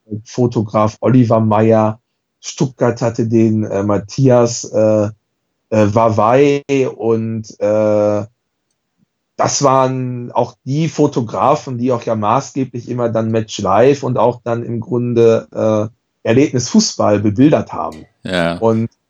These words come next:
Speaker 1: mit Markus ist dann echt ein schöner Kontakt, äh, entstanden und er wollte mich damals dann auch,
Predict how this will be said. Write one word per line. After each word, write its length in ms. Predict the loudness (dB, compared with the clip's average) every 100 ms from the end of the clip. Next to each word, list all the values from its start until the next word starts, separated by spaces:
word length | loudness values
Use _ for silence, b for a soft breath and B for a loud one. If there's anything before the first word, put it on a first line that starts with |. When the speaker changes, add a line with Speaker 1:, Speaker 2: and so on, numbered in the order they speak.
| _
Speaker 1:
mit 140 | -16 -2
Markus 500 | 0 0 0 -2 -2
ist 160 | -6
dann 140 | -6 -6
echt 360 | -8 -10 _
ein 80 | -10
schöner 300 | -4 -2 -2
Kontakt, 480 | -4 -6 -6 -8 -4
äh, 240 | 0 2 0
entstanden 640 | -4 -8 -6 -4 -2 -2
und 500 | -2 -2 0 2 0 -4 _ _ _ _ _ _ _ _ 0
er 140 | 2
wollte 340 | 4 2 2 0
mich 200 | -2 -4
damals 460 | -4 -2 -4 -6
dann 200 | -6 -6
auch, 480 | -2 0 0 -2 -14